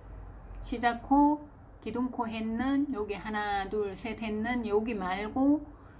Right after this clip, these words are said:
제가 뒤로 뺀다 했죠. 이 코는 기둥은 없다고 생각한다 했잖아요. 어, 가리키는 셈 따라 다른데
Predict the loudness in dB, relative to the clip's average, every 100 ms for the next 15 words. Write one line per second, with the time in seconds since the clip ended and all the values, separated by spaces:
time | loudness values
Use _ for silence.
0 | -14 -6 0 0 0 -2 -2 2 4 6
1 | 6 2 -6 -6 -6 -8 -10 -8 -6 -4
2 | -4 -6 -8 -18 -20 -20 -20 -18 -18 -20
3 | -20 -20 -18 -16 -14 -8 -2 4 4 4
4 | -2 -2 -2 -2 2 4 4 0 -4 -6
5 | -4 -4 -4 -4 -6 -4 -8 -8 -12 -14
6 | -18 -20 -16 -16 -16 -16 -10 -6 -4 -4
7 | -4 -6 -6 0 4 4 4 4 4 2
8 | -2 -2 -4 -4 -4 -2 -4 -4